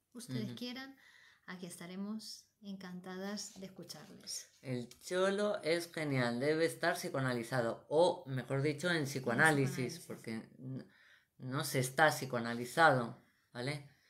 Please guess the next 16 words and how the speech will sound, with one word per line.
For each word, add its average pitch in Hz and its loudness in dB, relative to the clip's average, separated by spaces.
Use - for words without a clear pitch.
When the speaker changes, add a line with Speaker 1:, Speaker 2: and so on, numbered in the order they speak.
Speaker 2:
El, 123 -2
no, 135 -2
uno 160 -4
no 156 -2
puede 180 8
terminar 123 2
con 123 0
el 120 0
inconsciente, 120 -2
aunque 120 0
haga 135 6
un 151 2
análisis 151 4
de 131 4
cinco 143 2
años, 165 6